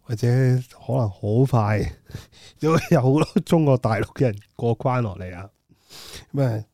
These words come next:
引起好多討論同埋憂慮啦。<laughs> 咁所以身邊嗰啲朋友、親戚咧，<coughs>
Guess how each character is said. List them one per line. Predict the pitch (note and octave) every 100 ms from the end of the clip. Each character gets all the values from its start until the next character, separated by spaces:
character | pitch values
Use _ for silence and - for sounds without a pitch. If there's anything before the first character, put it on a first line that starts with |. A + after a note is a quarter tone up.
| -
引 | A#2+ B2
起 | B2
好 | B2
多 | B2 B2
討 | - G2
論 | A2 G2 G2+ _ _ _ _ _ _ _ _ -
同 | G#2+
埋 | F2+ G2
憂 | A2 A#2+
慮 | A#2+ G#2+ A2+
啦。 | - - A#2+ -
<laughs> | - - _ _
咁 | C#3+
所 | D3
以 | C#3+ B2
身 | - D3
邊 | C3+ D3 C3+
嗰 |
啲 | B2+
朋 | C3+ G#2+ F2
友、 | B2 C3 - - - - _ _
親 | - C#3
戚 | C3
咧， | C3 C#3
<coughs> | C#3 - - - - - - - - C#3